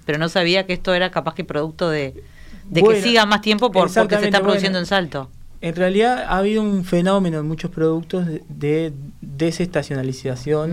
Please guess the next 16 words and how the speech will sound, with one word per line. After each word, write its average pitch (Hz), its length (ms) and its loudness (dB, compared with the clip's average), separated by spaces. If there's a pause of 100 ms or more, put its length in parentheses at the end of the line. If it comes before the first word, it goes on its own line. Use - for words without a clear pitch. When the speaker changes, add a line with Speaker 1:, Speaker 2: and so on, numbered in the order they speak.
Speaker 1:
Ujú. 165 280 -10 (240)
Speaker 2:
eh, 120 320 -6
o 160 300 4
de 160 220 0
alargamiento 156 840 0
del 151 320 0
ciclo, 170 380 -4
ya 156 180 -4
sea 147 180 -4
por 135 240 -6
más 139 240 -4
tarde 156 300 0
o 147 40 0
más 143 140 -6
temprano, 127 440 -4
digamos. 113 260 -8